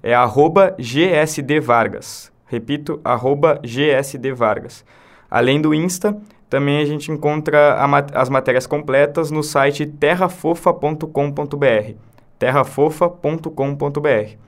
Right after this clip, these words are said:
Vale a pena dar uma conferida nesse trabalho muito legal e bem competente que o Jean tá, tá realizando. Sobre o Novo Horizonte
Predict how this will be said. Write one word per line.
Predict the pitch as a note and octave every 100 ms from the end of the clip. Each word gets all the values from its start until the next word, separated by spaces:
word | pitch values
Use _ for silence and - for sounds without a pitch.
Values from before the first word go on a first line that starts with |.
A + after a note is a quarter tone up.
| _ - - _
Vale | - A2+
a | A#2
pena | B2 B2
dar |
uma | B2+
conferida | C3 C#3 - C3 C#3 C#3+
nesse | C#3
trabalho | - C3 B2 B2
muito | C3 C#3+
legal | D3+ B2+ A#2+ C#3+ - -
e | A#2
bem | B2 C#3+
competente | D#3+ D#3+ D#3+ D#3 C3+ C#3+
que | -
o |
Jean | B2+ B2+
tá, | B2+ B2+ B2+ B2
tá | B2
realizando. | B2+ C3 C#3 A#2 G2+ G2 _ _ _ _ _ _
Sobre | - D3 D#3
o |
Novo | D#3 E3 F3
Horizonte | E3+ A#2 A#2+ F#3 G#3+ -